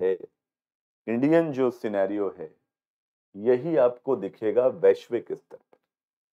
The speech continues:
वर्ल्ड फूड प्राइस इंडेक्स, और दुनिया में भी क्या है, overall ज्यादा लोग तो अभावग्रस्त ही हैं, वंचित ही हैं।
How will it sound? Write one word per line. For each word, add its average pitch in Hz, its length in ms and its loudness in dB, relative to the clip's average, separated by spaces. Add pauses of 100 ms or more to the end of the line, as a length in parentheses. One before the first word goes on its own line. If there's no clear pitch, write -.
(580)
वर्ल्ड 160 400 6
फूड 135 360 -4
प्राइस 107 420 -2
इंडेक्स, 95 560 -8 (240)
और 113 120 -4
दुनिया 151 340 0
में 170 180 -4
भी 170 100 -8
क्या 180 240 -2
है, 117 160 0
overall 135 580 4 (420)
ज्यादा 110 320 8
लोग 143 340 4
तो 147 360 4 (240)
अभावग्रस्त 151 680 4 (100)
ही 165 160 -8
हैं, 156 200 -12
वंचित 123 520 -4
ही 165 100 -8
हैं। 156 260 -16